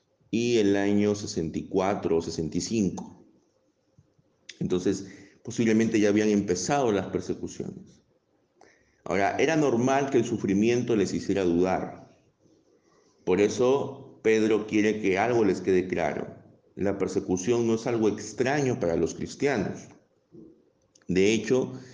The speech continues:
está en la línea de las predicciones de Jesús. Por ejemplo, eso lo podemos ver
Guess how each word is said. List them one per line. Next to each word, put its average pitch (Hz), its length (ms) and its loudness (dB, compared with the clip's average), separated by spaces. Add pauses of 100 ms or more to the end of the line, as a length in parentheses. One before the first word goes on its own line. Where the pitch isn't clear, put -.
(340)
está 90 320 0
en 117 80 2
la 107 120 2
línea 139 440 2
de 120 80 2
las 95 140 0
predicciones 92 760 2
de 113 100 2
Jesús. 127 560 0 (680)
Por 104 140 4
ejemplo, 110 360 2
eso 113 160 2
lo 110 160 2
podemos 104 420 2
ver 107 520 -2